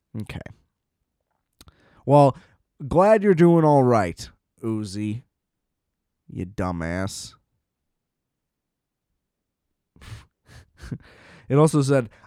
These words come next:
"I've been paying for it since twenty seventeen." It's like, dude, <laughs> get a house? I don't know. <laughs> You shouldn't need to be paying off. Uh, never mind. Whatever. What a lifestyle, I guess.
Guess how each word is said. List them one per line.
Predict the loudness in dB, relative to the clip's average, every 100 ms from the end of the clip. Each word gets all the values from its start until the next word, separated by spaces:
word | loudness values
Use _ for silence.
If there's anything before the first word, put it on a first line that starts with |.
| -2
"I've | 0
been | 0 0
paying | 2 2 2
for | 0 2 4
it | 2 -4
since | -10 -10
twenty | -8 -4 -2
seventeen." | -4 -4 -4 -4 -8 -6 -6 -6 -10
It's | -8
like, | -8 -8 -6
dude, | 0 2 2 2 -2 -2 -6 -10 _ _ _ -20
<laughs> | -20 -20 -20 _ _ -14 -6
get | -2 0
a |
house? | -2 0 2 2 0 -2
I | 2
don't | 4 4
know. | 2 0 -2
<laughs> | -6 -6 -12 -14 _ _ _ _ _ _ _ _ _ _ _ _ _ _ _ _ _ _ _ _ _ -18
You |
shouldn't | -10 -6 -4
need | -4 -6
to | -6
be | -10
paying | -6 -4 -4 -4 -4
off. | -4 -4 -6 -10 -20 _ _ _
Uh, | 0 2 2 -2
never | -4 -6 -8
mind. | -10 -14 -16 -20
Whatever. | -10 -8 -8 -8 -12 -4
What | 2 4
a |
lifestyle, | 6 4 2 -4 -4 -4 -4 -6
I | -8
guess. | -10 -10 -10 -12 -16